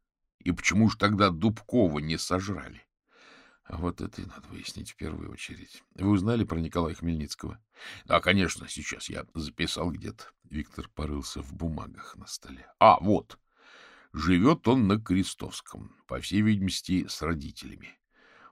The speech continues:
Учится в академии, сейчас на каникулах. Штрафов за небрежное вождение нет, зато есть несколько приводов и штрафов за нарушение общественного порядка.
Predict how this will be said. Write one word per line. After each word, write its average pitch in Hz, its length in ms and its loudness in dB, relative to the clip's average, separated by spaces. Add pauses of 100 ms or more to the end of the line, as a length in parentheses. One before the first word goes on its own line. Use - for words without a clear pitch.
Учится 110 540 6
в 85 80 2
академии, 76 600 -2
сейчас - 420 -8
на 82 80 -8
каникулах. - 680 -16 (600)
Штрафов 135 720 8
за 104 260 6
небрежное 95 720 6
вождение 78 680 0
нет, - 240 -2 (380)
зато 69 380 -2
есть 87 320 -2
несколько 90 640 -2
приводов 80 680 0
и 73 60 -2
штрафов 92 560 2
за 80 160 0
нарушение 80 540 0
общественного 80 600 -4
порядка. - 480 4